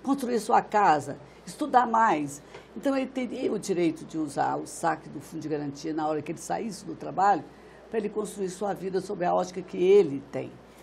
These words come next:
O que acontece é que o governo resiste a isso usando esses argumentos que eu estou ouvindo. Eu ouvi, é,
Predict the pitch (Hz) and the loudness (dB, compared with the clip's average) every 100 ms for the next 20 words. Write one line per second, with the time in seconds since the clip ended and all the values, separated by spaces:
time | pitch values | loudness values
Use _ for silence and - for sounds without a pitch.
0 | - - - - 233 269 269 262 254 254 | -20 -20 -20 -12 -6 -4 -2 -2 0 -2
1 | - 233 254 208 226 208 190 131 175 - | -2 -6 0 2 2 2 -2 -2 -6 -6
2 | 170 180 - 233 226 226 220 220 226 220 | -6 -6 -6 -6 -4 -2 -4 0 -2 -2
3 | 214 196 - 226 220 240 226 226 202 143 | -4 -6 -4 -4 -2 -2 -2 -4 -6 -6
4 | - - - - - - 185 180 160 127 | -10 -16 -20 -20 -20 -4 0 2 0 -2
5 | 180 165 151 147 151 147 | 0 0 0 -4 -4 -4